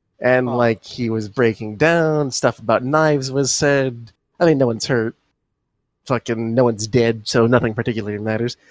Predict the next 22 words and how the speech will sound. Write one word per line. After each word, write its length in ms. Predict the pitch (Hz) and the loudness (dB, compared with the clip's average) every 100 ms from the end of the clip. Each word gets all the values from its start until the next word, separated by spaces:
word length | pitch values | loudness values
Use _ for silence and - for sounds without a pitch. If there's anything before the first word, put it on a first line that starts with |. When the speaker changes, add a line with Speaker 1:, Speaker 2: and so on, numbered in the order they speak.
| _ | _
Speaker 1:
So 100 | - | -2
that 100 | 285 | 0
was 140 | 156 131 | 0 -2
fun. 460 | - 135 131 127 - _ - | 0 2 2 0 -8 _ -4
That 200 | 202 175 | -4 0
meant, 300 | 180 170 - | 2 2 0
like, 220 | 143 131 127 | 2 2 2
emergency 840 | 135 196 170 160 - 156 151 151 | 2 4 4 -2 -6 -4 -2 -2
and 160 | 135 120 | -4 -4
fucking 460 | 127 113 120 113 - _ _ _ _ _ _ - | -8 -6 -8 -10 -14 _ _ _ _ _ _ 0
his 280 | 160 165 - | 2 2 2
family 340 | 160 147 147 | 2 2 0
had 160 | 151 135 | -2 -2
to 60 | |
come 260 | 135 143 135 | -4 -4 -4
over 220 | 135 131 | -6 -8
to 160 | - 131 | -12 -8
the 140 | 127 | -6
house, 520 | 123 127 123 120 - | -4 -2 -2 -4 -6
and 160 | 123 117 | -8 -4
that 260 | 123 123 127 | -2 -4 -4
was 340 | 123 117 107 | -6 -6 -8